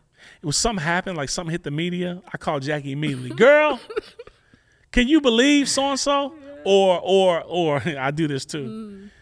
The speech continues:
Speaker 1: Or I see this, like, church that I know ain't caring about diversity.
Speaker 2: <laughs>
Speaker 1: They hire, like, this black worship leader. And I'm like,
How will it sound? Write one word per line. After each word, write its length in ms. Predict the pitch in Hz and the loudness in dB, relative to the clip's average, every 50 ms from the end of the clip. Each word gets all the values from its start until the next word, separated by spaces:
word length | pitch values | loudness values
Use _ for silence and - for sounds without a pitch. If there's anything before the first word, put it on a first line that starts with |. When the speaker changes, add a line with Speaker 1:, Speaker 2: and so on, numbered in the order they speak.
| _ _ _ | _ _ _
Speaker 1:
Or 260 | - 170 170 170 156 | -6 -4 -2 -2 0
I 120 | 139 143 151 | 0 -2 -2
see 220 | 151 - - 175 | -2 -4 -6 -6
this, 220 | 160 151 147 - - | -6 -8 -10 -10 -10
like, 200 | 143 131 131 123 | -10 -10 -8 -6
church 300 | - - 156 147 135 - | -6 -4 -4 -6 -6 -8
that 100 | 143 131 | -10 -10
I 100 | 123 123 | -10 -8
know 440 | 127 135 151 175 196 208 202 180 165 | -8 -6 0 4 6 8 8 8 6
ain't 180 | 151 139 117 | 4 2 -2
caring 220 | - - 147 135 127 | -4 -4 -4 -4 -4
about 220 | 131 127 127 123 123 | -4 -4 -4 -4 -4
diversity. 600 | 123 120 120 117 117 - - 123 - - - - - - _ _ _ _ _ _ | -6 -6 -6 -8 -8 -12 -16 -20 -20 -20 -20 -20 -20 -20 _ _ _ _ _ _
Speaker 2:
<laughs> 80 | 226 220 - _ _ _ _ _ _ _ - - - - _ - | -20 -20 -20 _ _ _ _ _ _ _ -20 -20 -20 -20 _ -6
Speaker 1:
They 120 | 143 147 | -4 -4
hire, 400 | 139 - 175 165 160 156 147 143 | -2 -2 0 0 0 2 0 0
like, 160 | 139 139 131 135 | -2 -2 -4 -6
this 100 | 135 127 | -6 -6
black 260 | 127 139 143 135 131 | -6 -4 -4 -4 -4
worship 340 | 131 135 143 139 127 - 127 | -4 -4 -4 -4 -4 -6 -8
leader. 320 | 127 123 120 120 117 - - 156 - _ - - | -10 -12 -14 -14 -16 -18 -20 -20 -20 _ -12 -6
And 100 | 185 185 | -4 -2
I'm 120 | 185 185 | -2 0
like, 300 | 175 160 143 131 127 131 | 0 0 0 -2 -4 -8